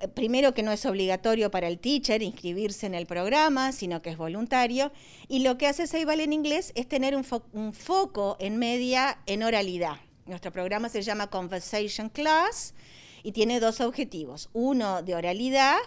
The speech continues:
y otro de interculturalidad, porque el docente remoto de media es un na-, un hablante nativo de inglés. Entonces ahí los ni-, los jóvenes aprenden también esa negociación que nosotros creemos que es tan importante entre las diferentes culturas.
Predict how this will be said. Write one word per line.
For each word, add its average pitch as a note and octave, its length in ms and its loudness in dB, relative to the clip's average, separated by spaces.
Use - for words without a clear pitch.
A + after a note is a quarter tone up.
y A#3 180 2
otro B3+ 360 4
de C4+ 240 2
interculturalidad, A#3 1200 0
porque E3+ 240 -8
el F3 80 -4
docente A3 420 -4
remoto B3 460 -2
de G#3 180 0
media C4+ 720 0
es G#3+ 420 -4
un A3 200 -4
na-, F#3 180 -10
un G3+ 320 -6
hablante G3 440 -2
nativo F#3+ 720 0
de E3+ 80 -4
inglés. C#3+ 400 -10
Entonces D#3 420 -8
ahí F3+ 160 -2
los A3+ 180 -2
ni-, B3 220 0
los F3 240 -6
jóvenes B3 680 0
aprenden A#3+ 600 0
también B3+ 300 0
esa C#4+ 200 -2
negociación A3 720 -2
que F#3 100 -6
nosotros F3+ 400 -8
creemos G3+ 320 -4
que - 80 -18
es - 80 -16
tan F#3 160 -4
importante G#3 800 -4
entre G3 220 -4
las D#3+ 140 -4
diferentes D#3 520 -8
culturas. C#3+ 720 -12